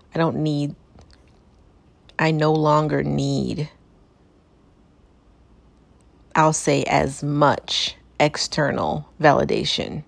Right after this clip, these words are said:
Every now and then I still have a little anxiety, so I gotta, you know, get an opinion here or there.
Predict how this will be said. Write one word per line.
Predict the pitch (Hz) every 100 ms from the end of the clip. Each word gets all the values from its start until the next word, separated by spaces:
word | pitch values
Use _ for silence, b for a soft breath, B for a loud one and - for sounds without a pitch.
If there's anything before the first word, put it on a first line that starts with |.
| _ _ _ _ _ _ _ _ _ _ -
Every | 175 190
now | 208 165
and | 151
then | 147
I | 135
still | 147 143
have | 147 -
a | 143
little | 131
anxiety, | 131 147 143 120 95 85
so | - 139
I | 113
gotta, | - - -
you | 160
know, | 151 - 160 b b b b -
get | 165 151
an |
opinion | 143 - 175 143 95
here | 156 160 -
or |
there. | - 127 - -